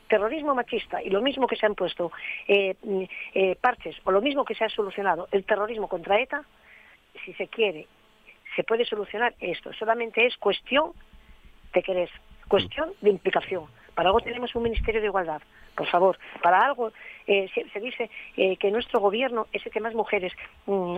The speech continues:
eh, tiene. Mm, no soy más feminista por tener más mujeres, pero hay que lograr una total y absoluta implicación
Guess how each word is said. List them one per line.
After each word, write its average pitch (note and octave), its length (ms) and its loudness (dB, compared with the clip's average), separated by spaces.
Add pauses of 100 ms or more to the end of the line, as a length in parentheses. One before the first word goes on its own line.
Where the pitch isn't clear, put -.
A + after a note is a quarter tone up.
(140)
eh, F3+ 300 0
tiene. D#3+ 340 0 (720)
Mm, E3+ 260 -4
no F#3+ 120 2
soy F#3+ 160 0
más F#3+ 180 0
feminista F#3+ 520 2
por F3 120 -8
tener F3 200 -6
más E3+ 100 -6
mujeres, E3+ 380 -2 (260)
pero F#3 160 6
hay G#3+ 140 6
que F#3+ 140 -2
lograr F#3+ 460 4
una C4 340 4
total C4+ 400 2 (220)
y G3+ 60 0
absoluta A3 320 -2
implicación B3+ 560 -4